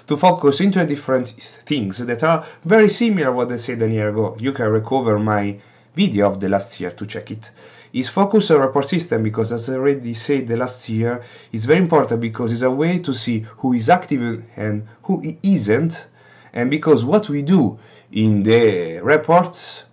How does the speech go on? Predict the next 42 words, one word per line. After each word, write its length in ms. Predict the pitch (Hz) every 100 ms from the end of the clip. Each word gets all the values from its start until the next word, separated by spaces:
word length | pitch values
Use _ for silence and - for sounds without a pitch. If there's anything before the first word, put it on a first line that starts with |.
| _ _ -
is 200 | 117 110
used 580 | 156 185 175 175 170 -
to 100 | 110
plan 420 | 117 127 139 135
what 200 | 123 113
we 100 | 120
will 220 | 139 143
do, 200 | 113 120
the 160 | 110 110
reps 240 | 170 214
program, 460 | - 113 101 117 147
but 160 | 156
also 340 | 151 165 - 147
Mozilla 480 | 151 131 120 113 135
and 80 |
many 200 | 170 196
other 200 | 180 156
things. 460 | 151 147 107 92 - _ - -
So 100 | -
it's 100 | 127
very 220 | 131 196
important 440 | 208 196 208 196 156
that 120 | 135
we 120 | 160
use. 560 | 170 180 180 107 95 98 - -
So 420 | - - 147 110 - -
we 120 | 151
need 160 | 185 190
to 100 | 160
improve 280 | 156 185 123
the 120 | 104
accountability 480 | - 196 117 104 117
of 160 | 113
reps. 220 | 127 120 98
That 180 | 90
is 160 | 90 -
the 80 | 95
second 480 | - 226 151 170 165
point, 480 | 95 87 107 113 165 180 - - - _ -
because 640 | 131 - 143 131 113 107 113 113 - _
without 800 | 120 131 170 160 156 175 196 214
it, 460 | 214 214 - -